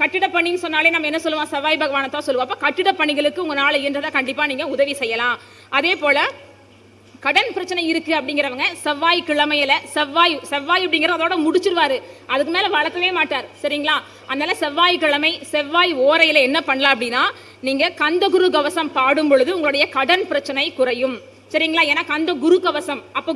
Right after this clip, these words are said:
குருங்கிறப்ப பொருளாதாரம் மேம்பட்டு வந்துரும் உங்களுக்கு. அடுத்ததா நோய் தொந்தரவு இருக்கு, உடல்நிலை பாதிப்பு இருக்கு அப்படிங்கிறவங்க செவ்வாய்க்கிழமை செவ்வாயோரையில சுப்பிரமணிய புஜங்கம் அப்படி பாடுறதும் ரொம்ப சிறப்பானதா இருக்கும்.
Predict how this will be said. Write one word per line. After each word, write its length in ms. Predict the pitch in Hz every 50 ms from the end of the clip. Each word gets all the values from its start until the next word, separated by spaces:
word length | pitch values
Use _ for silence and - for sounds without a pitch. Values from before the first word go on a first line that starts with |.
| 240
குருங்கிறப்ப 420 | 320 359 381 370 330 - 349 359 349 285
பொருளாதாரம் 480 | 302 311 320 339 320 330 320 294 277 277
மேம்பட்டு 360 | 294 294 302 - - 277 277
வந்துரும் 220 | 262 254 262 254 240
உங்களுக்கு. 300 | 226 226 220 226 233 - - - - - - - - - 285
அடுத்ததா 320 | 330 359 320 311 294 294 330 320 285 294
நோய் 320 | 311 339 381 415 403 403
தொந்தரவு 360 | 339 330 311 339 339 330 339 302 277
இருக்கு, 240 | 254 262 - 277 277 262 214 240
உடல்நிலை 340 | 262 320 311 320 320 320 302 - - - - - 247 247
பாதிப்பு 340 | 277 285 311 320 320 - 302
இருக்கு 180 | 285 - 285 262
அப்படிங்கிறவங்க 500 | 220 208 254 247 247 240 240 240 254 294 370 523 - - - - - -
செவ்வாய்க்கிழமை 580 | 302 302 330 339 349 - 320 311 311 311 311 311 302 302
செவ்வாயோரையில 560 | 285 262 294 302 294 285 277 262 254 277 349 370 -
சுப்பிரமணிய 500 | 302 254 233 311 339 330 330 320 302 302 285 247
புஜங்கம் 400 | 254 - 311 311 294 320 294 - - -
அப்படி 180 | 233 214 269 285 247 -
பாடுறதும் 380 | 262 269 269 262 262 285 403 359
ரொம்ப 160 | 285 262 262 294 -
சிறப்பானதா 440 | 285 262 254 - 262 254 254 254 254 247
இருக்கும். 260 | 240 - 269 320 349